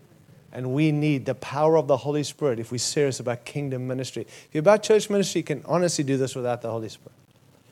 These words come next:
If you're about the kingdom, then you need the Holy Spirit. The anointing, the empowering of the Holy Spirit. He's the power of all ministry. I think we've got to rediscover our radical edge, friends. You know, Australia,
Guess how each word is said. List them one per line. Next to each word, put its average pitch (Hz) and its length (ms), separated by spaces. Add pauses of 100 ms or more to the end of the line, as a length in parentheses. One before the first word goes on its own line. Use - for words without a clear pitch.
(120)
If - 80
you're 135 60
about 131 180
the 123 80
kingdom, 165 520 (100)
then 110 160
you 117 80
need 120 180
the 107 120
Holy 98 200
Spirit. - 320 (960)
The 127 100
anointing, 127 640
the 120 120
empowering 113 720
of 98 120
the 104 100
Holy 104 380
Spirit. - 500 (380)
He's 139 260
the 131 100
power 131 420
of 107 160
all 117 120
ministry. 117 500 (2000)
I 131 60
think 139 140
we've 139 80
got 139 80
to 131 100
rediscover 131 680
our 120 120
radical 123 480
edge, 117 220
friends. - 720
You 127 80
know, 143 240
Australia, 147 720